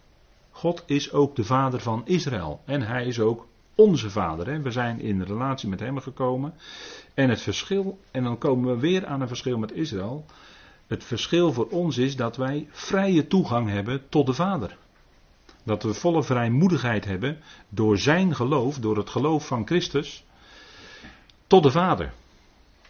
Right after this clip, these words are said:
En Israël moet dat doen via de priester, vandaar dat het weer Yom Kippur is. Ze willen heel graag weer een tempel bouwen. Heel graag.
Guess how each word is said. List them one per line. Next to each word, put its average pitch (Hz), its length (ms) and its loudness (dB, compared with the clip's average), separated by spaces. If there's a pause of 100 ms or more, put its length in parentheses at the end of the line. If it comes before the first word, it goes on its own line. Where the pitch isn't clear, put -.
(420)
En 113 180 -2
Israël 123 420 0
moet 131 140 0
dat 113 180 0
doen 123 240 0
via 95 300 -4
de 95 100 -6
priester, 110 400 -2
vandaar 92 340 -6
dat 98 120 -4
het 92 120 -6
weer 85 180 -4
Yom 85 240 -4
Kippur 160 440 -2
is. 78 160 -6
Ze 98 80 -8
willen 95 200 -2
heel 117 180 0
graag 92 280 -6
weer 90 220 -4
een 101 100 -6
tempel 170 360 0
bouwen. 85 340 -8 (260)
Heel 135 260 2
graag. 101 480 -6